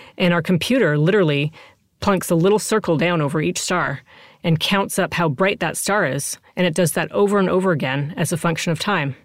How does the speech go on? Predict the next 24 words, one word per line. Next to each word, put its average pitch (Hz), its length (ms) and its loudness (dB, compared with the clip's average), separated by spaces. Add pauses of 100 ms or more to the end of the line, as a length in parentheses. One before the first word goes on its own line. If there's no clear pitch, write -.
(580)
And 175 100 4
then 175 60 6
the 156 80 0
computer's 190 500 2
looking 202 280 2
for 160 180 2
that 147 180 0
little 175 240 4
tiny 170 300 0
drop 160 300 0
in 147 80 0
brightness 156 520 -2 (300)
that 170 160 0
repeats 170 560 -2 (300)
each 190 200 0
time 175 260 2
the 151 60 2
planet 165 320 -2
goes 156 240 -2
in 160 60 0
front 156 220 0
of 135 60 -4
the - 60 -6
star. 143 380 -2